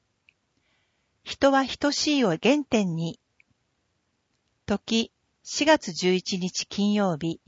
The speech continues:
午後一時三十分から。午後一時から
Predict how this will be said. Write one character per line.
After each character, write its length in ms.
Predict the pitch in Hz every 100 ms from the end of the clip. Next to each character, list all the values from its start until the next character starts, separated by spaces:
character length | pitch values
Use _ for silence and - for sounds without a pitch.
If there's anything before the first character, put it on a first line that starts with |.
| _ _ _ _ _ _
午 180 | - 254
後 200 | 226 185
一 260 | 190 - 277
時 120 | 233
三 260 | - 214 240
十 140 | 302
分 300 | - 214 170
か 160 | - 156
ら。 200 | 156 - _ _ _ _ _ _ _ _ _ _ _ _ _ _
午 140 | 240
後 160 | 269 247
一 260 | 185 - -
時 160 | 294
か 160 | - 170
ら 180 | 160